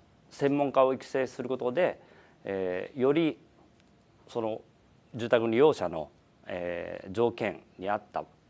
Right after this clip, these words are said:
希望に合ったものをちゃんと選定して、えー、時には、じゅ-、えー、金融機関と条件交渉まで行います。こういった、えー、専門家を、えー、育成することを目的とした資格制度です。えー、特に、まあ、そ-、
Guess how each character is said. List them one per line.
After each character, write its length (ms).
希 100
望 140
に 80
合 60
っ 100
た 80
も 140
の 80
を 220
ち 60
ゃ 60
ん 40
と 80
選 240
定 200
し 80
て、 240
え 100
ー、 40
時 200
に 100
は、 140
じ 100
ゅ-、 140
え 120
ー、 60
金 140
融 60
機 60
関 120
と 140
条 160
件 140
交 180
渉 100
ま 120
で 40
行 160
い 20
ま 120
す。 320
こ 100
う 40
い 20
っ 20
た、 240
え 220
ー、 60
専 220
門 200
家 160
を、 320
え 140
ー、 20
育 160
成 300
す 220
る 240
こ 120
と 140
を 60
目 180
的 200
と 140
し 40
た 100
資 120
格 380
制 160
度 100
で 60
す。 160
え 680
ー、 680
特 160
に、 80
ま 240
あ、 40
そ-、 160